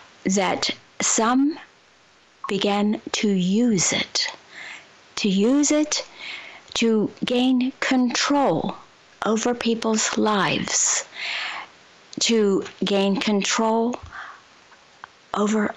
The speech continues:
America, to gain control, uh, by causing a failure in our economy.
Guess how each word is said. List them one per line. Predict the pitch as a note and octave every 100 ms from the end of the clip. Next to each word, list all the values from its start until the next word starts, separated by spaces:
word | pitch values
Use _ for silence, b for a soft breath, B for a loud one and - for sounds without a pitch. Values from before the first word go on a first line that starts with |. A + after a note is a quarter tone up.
| -
America, | - G3 A3 A3+ F#3 D#3 - - - - - - - B B B B - - - - _ _
to | - -
gain | A3+ A3 A3
control, | A#3 A3 - A#3 A3+ A3 G#3+ - - - -
uh, | - G3+ G3 F#3+
by | G3 F#3+
causing | - A#3 B3 A#3+ A#3+ -
a | A3+
failure | A3+ - - A#3+ B3 A#3+ F3+ - - - B B B B -
in | G3+ G3 -
our | F#3+ G3 G3 G#3 -
economy. | F#3+ F#3+ - A3+ A3 F#3 E3+ - -